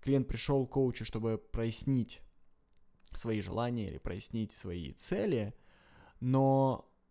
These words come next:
как только на следующий, на, на, на следующую неделю клиент снова приходит к этому коучу, он снова, снова запутан и снова требует поддержки коуча, чтобы распутаться.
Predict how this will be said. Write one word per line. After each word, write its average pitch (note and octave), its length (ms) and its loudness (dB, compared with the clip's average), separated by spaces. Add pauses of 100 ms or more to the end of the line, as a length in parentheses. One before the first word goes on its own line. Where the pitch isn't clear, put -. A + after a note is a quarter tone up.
(300)
как - 220 -10
только B2+ 640 0 (1600)
на B2+ 180 -2
следующий, A#2+ 840 0
на, A#2+ 200 -6
на, A2+ 360 -4
на A#2+ 120 -4
следующую B2 420 0
неделю A2 600 -2 (200)
клиент G#2+ 580 -4
снова D#3 560 -2
приходит - 460 -6
к - 60 -10
этому E2 320 -8
коучу, D#3+ 580 -4 (520)
он C3 200 0
снова, D3+ 420 2 (180)
снова D3+ 320 2
запутан A#2 560 -2
и - 160 -8
снова B2+ 360 0
требует C#3 800 0
поддержки B2+ 480 -2
коуча, A#2 400 -4
чтобы A2+ 320 -4
распутаться. - 640 -6